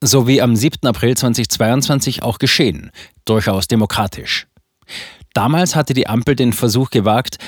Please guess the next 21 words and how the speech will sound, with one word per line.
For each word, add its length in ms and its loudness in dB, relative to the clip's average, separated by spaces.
eine 300 2
Impfpflicht 640 -2
einzuführen, 600 0
obwohl 440 2
dies 280 0
dem 180 2
Grundgedanken 720 0
des 160 -2
Artikels 480 -2
zwei, 460 0
Recht 400 -2
auf 160 -4
Leben 300 2
und 160 0
körperliche 500 0
Unversehrtheit, 800 0
und 220 -2
dem 160 4
Nürnberger 460 2
Kodex 540 -2
widersprach. 760 -2